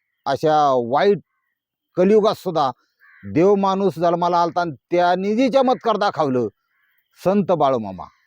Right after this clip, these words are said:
त्यांचा आज आपण बघू. आणि माझा आणि त्यांचा संबंध कसा आहे, तुम्हाला सांगतो. मला काय आधी माहीत नव्हतं, पण त्यांची जी मेंढरं आहेत ना, ती आमच्या गावात आलती. प्रत्येक गावाने काहीतरी एक दिवस मुक्काम असायचा त्यांचा.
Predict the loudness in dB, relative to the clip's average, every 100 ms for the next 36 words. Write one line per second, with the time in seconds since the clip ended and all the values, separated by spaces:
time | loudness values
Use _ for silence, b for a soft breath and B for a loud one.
0 | _ -2 -2 0 0 2 0 -2 -4 -2
1 | -2 -2 -2 0 0 0 -2 -2 -2 -2
2 | -4 -2 0 0 -2 -4 -2 -4 -4 -6
3 | -8 -12 -16 -20 _ _ _ -6 -2 2
4 | 2 2 0 -2 -4 -4 -4 -2 -4 0
5 | 0 2 4 4 2 0 -4 -2 -2 -2
6 | 0 0 0 -2 -6 -6 -12 -14 _ _
7 | _ -6 -6 -2 0 2 2 0 -2 -2
8 | 0 0 0 -2 -2 -2 2 0 0 -2
9 | -2 -2 -2 -2 -2 -4 -2 -4